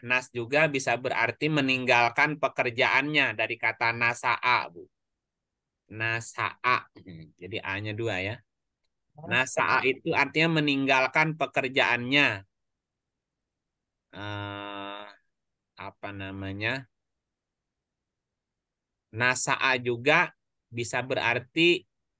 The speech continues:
Speaker 1: eh, berkenaan dengan kaum wanita. Makanya jadi nisa kan?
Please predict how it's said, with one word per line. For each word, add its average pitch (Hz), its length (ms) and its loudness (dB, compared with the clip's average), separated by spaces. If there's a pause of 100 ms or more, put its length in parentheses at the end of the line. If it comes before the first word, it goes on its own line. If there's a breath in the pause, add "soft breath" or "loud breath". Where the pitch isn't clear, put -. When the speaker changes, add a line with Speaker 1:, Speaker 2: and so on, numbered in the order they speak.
(840)
Speaker 1:
eh, 113 400 0 (120)
berkenaan 147 680 2
dengan 151 400 2
kaum 139 400 0
wanita. 131 640 0 (460)
Makanya 123 340 -2
jadi 123 240 2
nisa 143 400 2
kan? 135 240 0